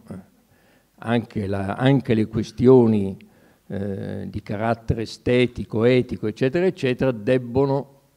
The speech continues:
eh, manifestarsi, debbono essere, esprimersi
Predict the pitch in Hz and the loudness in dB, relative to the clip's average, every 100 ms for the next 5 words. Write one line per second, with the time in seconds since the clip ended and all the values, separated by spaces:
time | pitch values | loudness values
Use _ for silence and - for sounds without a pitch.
0 | - 110 - - _ _ 117 120 120 139 | -8 -8 -8 -14 _ _ -2 0 0 -4
1 | 110 - 127 113 95 - 127 107 120 113 | -6 -2 0 0 -4 -8 -6 0 0 0
2 | 113 110 104 - - 131 - - 113 - | -2 -2 -4 -6 -6 -6 -6 -8 -8 -4
3 | 147 - - - 135 127 123 - - 135 | -6 -2 4 6 6 0 -2 -4 -8 -8
4 | 127 | -8